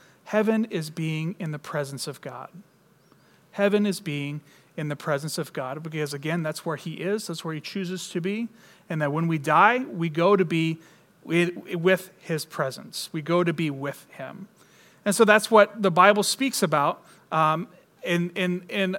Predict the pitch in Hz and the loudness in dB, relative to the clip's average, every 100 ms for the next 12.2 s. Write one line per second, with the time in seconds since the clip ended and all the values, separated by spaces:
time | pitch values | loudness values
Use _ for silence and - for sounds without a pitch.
0 | - 214 185 185 185 202 - 202 180 170 | -4 2 4 2 2 -2 -2 -2 -2 -2
1 | - 185 180 185 165 151 131 - _ _ | 2 2 2 -4 -4 -4 -6 -16 _ _
2 | _ _ _ _ - 165 160 170 175 202 | _ _ _ _ -6 -2 -2 -2 -4 -4
3 | 196 _ - 180 170 160 - 170 151 143 | -14 _ -2 0 0 -2 -2 0 0 -4
4 | 143 131 139 202 226 - - - - - | -6 -6 -4 4 4 2 -10 -18 -12 4
5 | 285 - - 208 202 208 202 196 190 170 | 6 6 2 2 2 2 2 2 4 0
6 | 208 202 190 170 175 - 208 175 - - | 0 0 0 2 0 -4 -2 -2 -2 2
7 | 196 190 196 165 165 185 208 185 208 175 | 4 4 0 0 6 8 8 6 -2 2
8 | 185 185 190 170 180 170 170 170 175 185 | 2 4 0 0 -2 -2 0 0 0 -2
9 | - - - - - 160 151 - - 156 | -6 -20 -20 -10 0 2 2 -2 -2 0
10 | 165 170 170 156 170 151 170 196 208 214 | -2 0 -2 -2 -4 2 4 4 2 2
11 | 185 185 175 180 185 190 180 175 - 214 | 2 2 2 2 0 -2 -4 -6 0 2
12 | 208 | 2